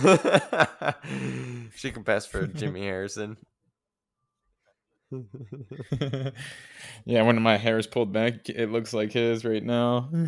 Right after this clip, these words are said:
Speaker 2: <laughs>
Speaker 1: Yeah. It does. <laughs>
Speaker 2: I just wanted to see what, uh, how that was going on. You haven't been lifting as much. I got three fifteen for a set the other day, so, on deadlift, so that was sweet.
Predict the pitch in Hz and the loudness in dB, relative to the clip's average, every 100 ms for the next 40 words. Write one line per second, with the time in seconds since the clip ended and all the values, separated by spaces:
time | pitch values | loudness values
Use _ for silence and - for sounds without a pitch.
0 | 123 151 139 147 120 107 98 98 98 _ | 0 -2 -2 -4 -2 0 2 0 -4 _
1 | - - 113 - - - _ - - _ | -20 -20 -20 -20 -20 -20 _ -20 -20 _
2 | _ _ _ - 110 107 101 101 - _ | _ _ _ -12 -10 -8 -6 -6 -10 _
3 | _ - - _ - _ - 143 120 139 | _ -20 -20 _ -20 _ -6 -2 -2 -2
4 | 104 - - _ _ _ _ - 143 165 | -4 -10 -14 _ _ _ _ -4 2 2
5 | 147 151 143 - 147 143 139 135 143 139 | 4 2 2 2 4 6 8 6 6 6
6 | 135 131 127 131 131 131 127 127 131 131 | 6 4 2 2 4 2 4 4 6 4
7 | 127 123 123 127 123 117 117 113 117 107 | 2 2 2 2 -2 -2 -2 0 2 2
8 | - 113 113 107 117 113 110 113 107 - | 0 -4 -6 -10 -8 -6 -6 -4 -4 -6
9 | 110 110 110 113 - 95 110 104 107 104 | -6 -4 -4 -4 -6 -6 -2 2 2 0
10 | 110 - 110 110 117 113 - 117 117 - | -4 -4 -4 -2 -4 -4 -6 -4 -4 -6